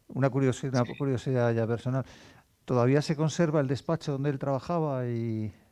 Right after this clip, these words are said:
Speaker 1: o está más
Speaker 2: Sí,
Speaker 1: bien?
Speaker 2: todavía, to-, to-, todavía está el despacho y lo, lo ocupa un matemático.
Speaker 1: Ah, o sea que <laughs> no han puesto un mausoleo ni nada. <laughs>
Speaker 2: No, no han, no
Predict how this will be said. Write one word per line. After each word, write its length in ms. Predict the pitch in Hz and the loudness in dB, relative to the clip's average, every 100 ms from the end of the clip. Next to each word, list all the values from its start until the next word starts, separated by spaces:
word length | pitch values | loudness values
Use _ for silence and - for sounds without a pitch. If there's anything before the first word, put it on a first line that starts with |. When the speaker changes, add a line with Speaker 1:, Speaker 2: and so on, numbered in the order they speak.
| _ _ | _ _
Speaker 1:
o 420 | - 120 120 113 | -6 -4 -2 -2
está 340 | 113 - 127 123 | -4 -2 0 2
más 140 | 120 | 2
Speaker 2:
Sí, 80 | 202 | 2
Speaker 1:
bien? 40 | |
Speaker 2:
todavía, 440 | 156 208 214 214 - | 4 6 6 4 4
to-, 240 | 180 175 | 4 4
to-, 180 | 143 175 | 4 2
todavía 320 | - 185 208 | 4 4 6
está 160 | 185 175 | 4 4
el 80 | 165 | 4
despacho 440 | 151 170 180 233 | 2 2 2 2
y 80 | 175 | 4
lo, 180 | 131 120 | 6 6
lo 140 | 117 | 4
ocupa 640 | 117 147 143 120 107 101 101 | 2 0 2 2 4 4 4
un 160 | 120 | 4
matemático. 640 | 117 110 104 107 95 - 76 _ _ _ _ _ _ | 4 2 2 0 0 -6 -12 _ _ _ _ _ _
Speaker 1:
Ah, 140 | 156 120 | -4 -4
o 60 | |
sea 160 | - 117 | -4 -6
que 80 | - | -8
<laughs> 880 | - - - - - - 165 214 | -12 -12 -12 -10 -12 -10 -8 -8
no 240 | - 139 143 | -4 2 4
han 100 | 143 | 4
puesto 340 | 143 135 160 - - | 2 0 -2 -2 4
un 80 | 185 | 6
mausoleo 680 | 165 156 - 135 139 135 208 | 8 6 4 4 6 6 4
ni 120 | 160 | 2
nada. 320 | 104 - 151 - | 0 2 0 0
<laughs> 960 | 180 - 180 - - - 214 - - - - - 254 160 | -6 -4 -6 -6 -16 -4 -2 0 -2 -2 -14 -4 -2 4
Speaker 2:
No, 240 | 156 135 127 | 6 6 8
no 140 | 139 | 8
han, 120 | 131 | 8
no 60 | 135 | 6